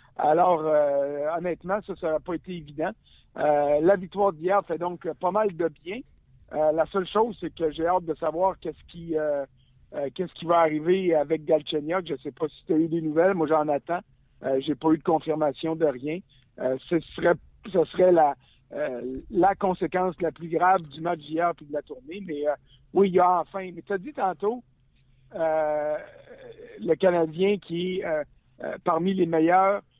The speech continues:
Euh, ce qui fausse les données plus que l'avantage numérique, je trouve, ça a été le fait qu'en début de saison,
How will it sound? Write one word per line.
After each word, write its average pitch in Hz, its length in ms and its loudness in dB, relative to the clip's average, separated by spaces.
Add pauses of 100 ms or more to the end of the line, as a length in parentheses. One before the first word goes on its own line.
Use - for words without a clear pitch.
(200)
Euh, - 120 -12 (220)
ce - 320 -16
qui 247 140 2 (100)
fausse 220 340 4
les 170 140 2
données 165 380 2
plus 185 320 -2
que 190 80 -2
l'avantage 160 560 0
numérique, 147 440 -10
je 143 100 -10
trouve, 156 360 -8 (460)
ça 170 80 4
a - 20 6
été 156 240 0
le 180 120 -2
fait 196 220 -2
qu'en 160 220 -2
début 175 300 -4
de - 80 -16
saison, 147 520 -2